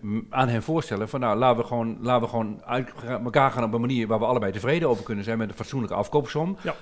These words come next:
Speaker 1: Laten we kijken of we dat via mediation, ik geloof er niet meer in.
Speaker 2: Ja.
Speaker 1: Laten we kijken of we dat via mediation kunnen regelen. En zo
Speaker 2: Mhm.
Speaker 1: niet, dan, dan wordt het een proces.
Speaker 2: Ja. Of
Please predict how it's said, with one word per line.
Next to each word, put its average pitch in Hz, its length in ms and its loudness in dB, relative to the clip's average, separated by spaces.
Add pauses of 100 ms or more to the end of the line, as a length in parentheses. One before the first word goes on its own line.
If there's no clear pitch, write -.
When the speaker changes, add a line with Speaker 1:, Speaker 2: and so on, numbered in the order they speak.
Speaker 1:
Laten 143 260 6
we 165 60 8
kijken 135 240 2
of 110 60 -6
we 113 60 -6
dat 110 140 -2
via 117 240 -4
mediation, 123 580 -4
ik 160 100 -4
geloof 143 260 4
er 170 60 0
niet 170 100 0
meer 165 100 -2
in. 208 180 -8 (100)
Speaker 2:
Ja. 165 100 -2 (180)
Speaker 1:
Laten 131 120 2
we 117 60 0
kijken 127 240 2
of 117 80 -2
we 120 80 -4
dat 139 200 0
via 123 240 -2
mediation 117 480 0
kunnen 101 180 -6
regelen. 123 380 -4
En - 100 -2
zo 151 100 0
Speaker 2:
Mhm. 156 80 0
Speaker 1:
niet, 151 140 -4
dan, 92 220 -6
dan 107 120 -2
wordt 98 140 -2
het 98 100 -8
een 92 60 -8
proces. 113 420 -8 (600)
Speaker 2:
Ja. 160 260 -4 (540)
Of - 260 -12